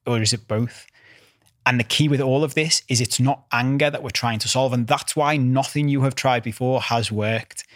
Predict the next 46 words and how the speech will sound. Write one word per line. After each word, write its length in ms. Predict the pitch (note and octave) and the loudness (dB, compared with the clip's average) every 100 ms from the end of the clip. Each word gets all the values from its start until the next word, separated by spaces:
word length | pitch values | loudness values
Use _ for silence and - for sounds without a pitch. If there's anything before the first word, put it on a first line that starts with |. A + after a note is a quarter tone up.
| - - _ | -20 -20 _
because 260 | B2 A#2 | 0 0
what 280 | G#2+ A#2+ D3 | 0 0 0
it's 160 | C#3 C#3+ | 0 0
all 160 | C3+ | 0
trying 220 | B2+ C3 | 0 -2
to 100 | A#2 | 0
do 180 | A2+ C#3 | -2 0
is 80 | B2 | 0
stop 340 | - - D#3 | -2 -2 -2
you 80 | D#3+ | -2
feeling 440 | C#3+ - C#3 D#3+ A#2+ | -2 0 0 0 0
and 100 | A2 | -2
stop 240 | - - | -4 -4
you 60 | A#2 | -4
expressing 500 | - - A#2 - A#2+ | -4 -6 -2 -2 -2
anger, 300 | A2+ C3 C3 - - | -4 -4 -6 -12 -6
which 160 | C#3 B2+ | -2 0
is 120 | C3 | 0
the 80 | B2+ | 2
root 180 | B2+ D#3 | 0 0
cause 260 | C#3 C3 | -2 0
of 60 | A#2+ | -2
it, 80 | A#2 | -4
in 100 | B2 | -6
the, 120 | A2+ | -8
of 140 | - G#2+ | -10 -10
the 60 | |
problem 240 | G#2+ A2+ A2 | -6 -4 -2
in 60 | |
the 40 | G#2+ | -4
first 300 | A#2 B2+ - | -2 -4 0
place. 200 | C#3 C#3 - - - | 0 -2 -8 -20 -2
What 160 | D3+ | -2
we 100 | D3+ | 2
want 320 | B2+ A2+ C3 D#3 | 0 2 0 0
to 100 | F3 | 0
do 260 | D3+ G#2 - | 0 -2 -2
is 120 | - | -2
stop 360 | - B2+ G#2+ - | 0 -2 -4 -8
rage. 580 | A2+ A2 B2 C#3+ C#3 - | -2 0 2 0 -2 -2
We 80 | |
want 140 | B2 C#3+ | -2 0
to 60 | |
stop 300 | - - C#3+ - | -2 -2 -2 -2
that 200 | - - | -4 -4
bucket 300 | B2+ C3 | -4 -4